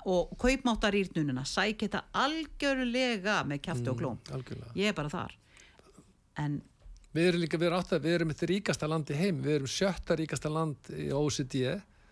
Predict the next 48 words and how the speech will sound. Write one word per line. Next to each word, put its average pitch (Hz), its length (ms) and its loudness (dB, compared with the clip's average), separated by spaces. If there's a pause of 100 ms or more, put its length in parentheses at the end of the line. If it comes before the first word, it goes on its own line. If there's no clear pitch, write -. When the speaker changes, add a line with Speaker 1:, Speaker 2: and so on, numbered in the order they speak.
(480)
Speaker 2:
og 135 100 -6
við 156 200 4
erum, 151 260 -2
eh, 151 380 0
auðæfi 185 400 4
Íslands 170 280 2
eru 135 160 2
alveg 139 160 2
ótrúleg. 127 600 -2
Gjöfulustu 175 420 2
fiskimiði 175 400 0
í 147 80 2
heimi, 175 340 0 (420)
við 156 100 0
erum 139 180 0
ótrúleg 156 320 0
orku. 170 560 -2
Speaker 1:
Heyrðu, 143 180 -2
við 180 140 4
skulum 170 220 2
deila - 160 6
í 185 180 6
Speaker 2:
Æðislega - 80 4
Speaker 1:
það, 208 160 6
Speaker 2:
náttúru. 202 160 4
Speaker 1:
gjöfulustu 196 420 4
hvað, 240 300 2
við 202 120 2
fáum 185 200 0
ekki 190 160 0
ennþá 208 240 0
að 202 80 0
veiða 214 240 2
nema 208 160 2
það 208 80 0
sem 214 120 0
við 208 60 2
veiddum 180 160 6
Speaker 2:
Nei, 175 140 8
Speaker 1:
fyrir 208 60 8
Speaker 2:
ég, 233 100 8
Speaker 1:
fjörutíu 196 140 6
Speaker 2:
já, 190 100 8
ég 196 60 8
Speaker 1:
árum, 196 100 6
Speaker 2:
veit 208 160 6
Speaker 1:
ha? - 80 6
Speaker 2:
það, 165 140 4